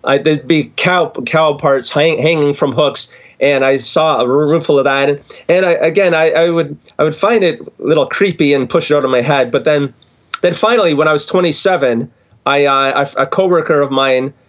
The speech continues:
uh, she saw my leather coat and she said, "That coat disgusts me." And I listened to her and I agreed with her that I got rid of the coat. And then another coworker who was vegetarian, she said that eating animals had been linked to cancer. And so I went to the library to look that up, and I saw a book called Old MacDonald's Factory Farm.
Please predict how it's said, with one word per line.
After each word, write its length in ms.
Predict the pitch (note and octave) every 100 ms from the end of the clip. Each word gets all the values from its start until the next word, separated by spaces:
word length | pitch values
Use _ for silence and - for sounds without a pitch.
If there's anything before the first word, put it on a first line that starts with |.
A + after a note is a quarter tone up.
| _ _ -
uh, 360 | B2+ C3+ C3+ C3 _ - -
she 160 | -
saw 160 | F#3 A#3+
my 100 | G#3+
leather 260 | F3 F3 D3
coat 340 | - G3+ D3
and 60 | C#3
she 140 | D#3+
said, 220 | - E3
"That 160 | - -
coat 180 | F3 E3+
disgusts 540 | B2 - F#3+ F#3 -
me." 280 | B2+ A2+ A2+ _ _ _ -
And 140 | C#3+
I 60 | C#3
listened 320 | F3 - F#3 -
to 80 | D#3
her 240 | C3+ C3+
and 300 | D3 C#3+ C#3
I 60 | C3+
agreed 360 | B2+ A#2 F3+
with 140 | E3 D3
her 120 | C#3
that 100 | C#3+
I 20 |
got 180 | D#3+ E3+
rid 140 | D#3+ E3+
of 60 |
the 80 | C#3
coat. 420 | - F#3+ D3+ - _ - _
And 100 | D3
then 80 | E3+
another 260 | D3 G3 C4
coworker 540 | - E3 D3+ D#3+ C#3+
who 100 | D3
was 180 | D3+ C#3
vegetarian, 680 | D#3+ D3+ C3+ G3 G3+ C#3 C3 - - -
she 160 | F#3
said 180 | F3+ G3
that 120 | D#3
eating 240 | E3 F3+ D#3
animals 340 | D#3+ E3 D3
had 120 | D#3 C#3
been 160 | C#3+
linked 300 | C#3 D#3+ D#3
to 100 | C#3
cancer. 800 | A#2 - F3 G3+ F#3 - A#2+ A#2 - - _
And 120 | D3
so 100 | D3
I 60 | D#3+
went 160 | F#3+
to 80 | F#3
the 80 | D3+
library 400 | D3 F3+ E3+ D3
to 100 | -
look 160 | C#3+ D3
that 140 | D#3
up, 100 | D#3+
and 80 | D3
I 40 |
saw 180 | C3 D#3+
a 20 |
book 200 | A#2+ D#3
called 180 | D#3+ C3+
Old 240 | - D#3+
MacDonald's 420 | D#3+ C#3+ C3+ C#3 A#2+
Factory 400 | D#3+ E3 D3 B2+
Farm. 420 | B2 A#2+ A#2